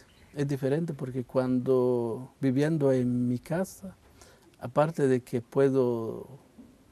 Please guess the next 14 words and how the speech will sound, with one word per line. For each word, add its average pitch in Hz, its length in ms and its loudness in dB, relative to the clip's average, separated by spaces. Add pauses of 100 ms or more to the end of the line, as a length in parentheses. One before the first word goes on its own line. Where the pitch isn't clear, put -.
(580)
eh, 117 920 -2
descansar 131 920 -2
y 123 540 -8 (480)
jugar, 135 680 2
y, 123 680 -10 (2250)
y, 120 1080 0 (140)
pero 127 200 2
también 131 480 2
la 123 100 -2
comida 127 500 -2
es - 240 -10
un 123 140 -4
poco 127 600 -12 (360)
variable. 131 800 -4